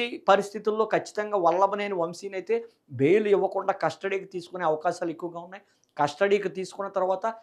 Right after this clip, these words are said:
ఎవరెవరి పేరు బయటపడతాయి, ఈ-, ఏదైతే వ-, అధికారంలో ఉన్నప్పుడు తన ప్రాణమిత్రుడైన కొడాలి నాని బై-, బ్యాక్‌గ్రౌండ్ నుంచి ఈ ఘటనలో సపోర్ట్ చేసింది బయటపడుతుందా, లేదా ఇతరత్ర అంశాలన్నీ కూడా కస్టడీకి ఒక్కసారి పోలీసుల చేతుల్లోకి వెళ్ళాక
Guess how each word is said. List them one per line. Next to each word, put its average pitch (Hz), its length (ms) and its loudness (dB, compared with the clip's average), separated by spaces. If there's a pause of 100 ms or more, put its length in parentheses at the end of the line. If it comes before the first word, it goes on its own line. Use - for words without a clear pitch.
(200)
ఎవరెవరి 185 440 8
పేరు 185 240 4
బయటపడతాయి, 175 580 0 (300)
ఈ-, 135 200 0 (160)
ఏదైతే 202 440 6 (460)
వ-, 147 320 8
అధికారంలో 208 680 8
ఉన్నప్పుడు 196 420 0
తన 170 280 -2
ప్రాణమిత్రుడైన 180 880 0 (360)
కొడాలి 185 360 10
నాని 175 360 4 (240)
బై-, 165 260 6
బ్యాక్‌గ్రౌండ్ 175 560 6
నుంచి 185 260 -12 (160)
ఈ 165 80 -4
ఘటనలో 175 560 2 (360)
సపోర్ట్ 175 440 0
చేసింది 170 340 -2
బయటపడుతుందా, 156 680 -4
లేదా 175 220 -2
ఇతరత్ర 185 460 -2
అంశాలన్నీ 185 580 0
కూడా 190 200 -4
కస్టడీకి 196 560 -2
ఒక్కసారి 175 400 -2
పోలీసుల 175 440 -2
చేతుల్లోకి 175 480 -4
వెళ్ళాక 170 320 0